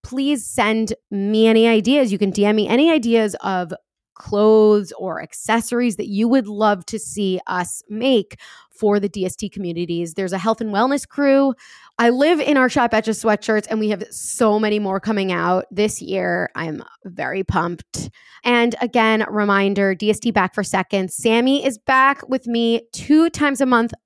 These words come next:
bonus episodes. Don't forget to subscribe. You can subscribe on Spotify or Apple Podcasts. Remember, Spotify is on a different page. It's a different feed. Apple is on the same feed, and you get ad-free listening,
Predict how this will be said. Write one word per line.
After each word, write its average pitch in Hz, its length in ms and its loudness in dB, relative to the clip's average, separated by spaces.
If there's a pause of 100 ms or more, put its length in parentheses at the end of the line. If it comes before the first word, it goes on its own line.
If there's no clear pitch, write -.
bonus 247 440 2 (120)
episodes. 220 600 -2 (380)
Don't 247 180 2
forget 247 220 -2
to 220 80 -12
subscribe. 202 720 -2 (260)
You 190 80 -12
can 202 120 -6
subscribe - 340 -6
on 185 100 -6
Spotify 233 540 0
or 104 100 -6
Apple - 240 -8
Podcasts. 208 480 -4
Remember, 196 400 -4
Spotify 190 440 0
is 185 100 -6
on 180 80 -6
a 170 60 -10 (100)
different 277 340 0
page. 277 540 2 (500)
It's - 120 -8
a 214 40 -2
different 233 400 -2
feed. 240 440 2 (200)
Apple 208 360 -2
is 190 100 -10
on 180 100 -10
the 175 60 -12
same 208 340 0
feed, 185 400 -6 (380)
and 185 480 0 (220)
you 208 160 -2
get 175 240 -4
ad-free 185 400 -2
listening, 180 680 -4